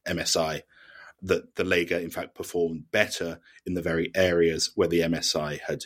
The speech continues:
historically been, uh, strong, which could be, uh, sort of stereotyped as, as, as doing better in southern Italy, but actually the, the picture is a lot more complex. But I think what we can say is that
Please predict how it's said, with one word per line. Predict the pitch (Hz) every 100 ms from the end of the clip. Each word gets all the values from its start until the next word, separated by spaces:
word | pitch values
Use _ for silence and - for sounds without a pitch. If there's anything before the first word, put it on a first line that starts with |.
| -
historically | - - 78 71 - 78 76
been, | 76 76 71 69 _ _ _ -
uh, | 67
strong, | - - 98 - _ _ _ - - - _
which | - 92 - - -
could | - - 92 82
be, | - 80 78 76
uh, | 73
sort | - - 73
of |
stereotyped | - - 104 95 95 85 - -
as, | 78 - -
as, | 85 - - 85
as | - _ -
doing | 87 85
better | 76
in | 76
southern | - 92 85 78 76 - -
Italy, | 127 110 98 92 - - - -
but | -
actually | - - - 69
the, | 71 67
the | -
picture | - - -
is | 80
a |
lot | 73 76
more | 65 - _ _
complex. | - 143 - - - - - _ _ -
But | 120 - - _ _ _ _ _ _ - - - _ _
I | 104
think | 147
what | 131 107
we |
can | 98
say | 104 104 98
is | 87 -
that | 95 95